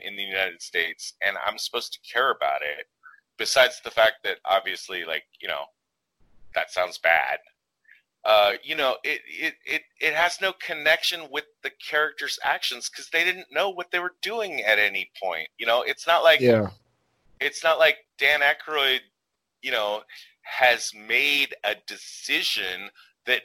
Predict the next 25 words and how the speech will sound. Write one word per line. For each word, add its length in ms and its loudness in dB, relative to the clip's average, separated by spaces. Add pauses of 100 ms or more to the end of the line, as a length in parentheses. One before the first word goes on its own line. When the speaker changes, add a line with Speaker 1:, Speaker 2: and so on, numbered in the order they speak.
Speaker 1:
now 320 4
he 220 -16
suddenly 600 -6
regrets. 1300 -4 (380)
It's 300 -4
just 320 -4
that 180 -2
he 180 -8
was, 220 -8
like, 260 0
just 280 -12
following 420 0
along 360 -2
a 60 -12
bunch 300 -6
of 120 -18
breadcrumbs 600 -4
and, 280 -10
like, 300 0
"Oh, 240 -2
this 240 -14
bad 260 2
thing's 260 -12
gonna 220 -6
happen. 260 -2